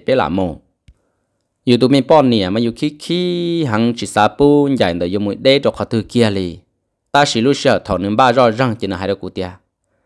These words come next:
Cái gì? Thọ quê xả ư cho chua nó một đôi tỏ trong ấy của ăn rau này tai là mù mua ít xu xế bỏ lại nhẹ.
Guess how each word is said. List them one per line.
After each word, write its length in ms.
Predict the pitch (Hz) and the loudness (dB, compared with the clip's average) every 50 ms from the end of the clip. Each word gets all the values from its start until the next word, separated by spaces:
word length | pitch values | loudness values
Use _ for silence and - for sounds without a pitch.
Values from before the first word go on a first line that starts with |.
| _ _ _ _ _ | _ _ _ _ _
Cái 120 | - 151 147 - | -4 -4 -2 0
gì? 280 | - 127 135 127 95 85 - _ _ _ _ _ _ _ _ _ _ _ _ _ _ _ | 2 2 2 2 0 -6 -14 _ _ _ _ _ _ _ _ _ _ _ _ _ _ _
Thọ 120 | - 151 147 | 0 2 2
quê 400 | - - 127 123 120 117 - - - | 2 4 4 4 4 4 2 -2 -8
xả 220 | - - - 127 | -10 -4 -2 0
ư 140 | 117 - 156 | 0 0 -2
cho 140 | 147 - 110 - - | -4 -4 -6 -6 -6
chua 220 | - - 156 139 | -2 0 0 0
nó 80 | 127 120 | 0 0
một 100 | 110 - | -2 -2
đôi 120 | 123 120 117 | -4 -4 -2
tỏ 180 | - 87 78 98 101 - | -2 -4 -4 -4 -4 -2
trong 180 | - 120 113 | -2 -2 0
ấy 120 | 107 98 98 | -2 -4 -4
của 140 | - 98 98 | -4 -2 0
ăn 140 | 104 110 107 | 0 0 0
rau 140 | 123 113 107 | 0 -2 -2
này 120 | 87 76 - | -4 -4 -2
tai 140 | - 101 101 | 0 0 2
là 60 | 98 | 2
mù 140 | 101 104 95 | 0 -2 -2
mua 160 | 95 110 120 | -2 0 0
ít 120 | 120 117 131 | 0 -2 -4
xu 260 | - - - 147 123 | -4 -2 -2 -2 0
xế 200 | - - 131 135 | 0 -2 -2 -2
bỏ 140 | 135 - 90 | -2 -2 -2
lại 140 | 98 113 | 0 0
nhẹ. 260 | 123 135 143 139 120 | 2 2 2 2 0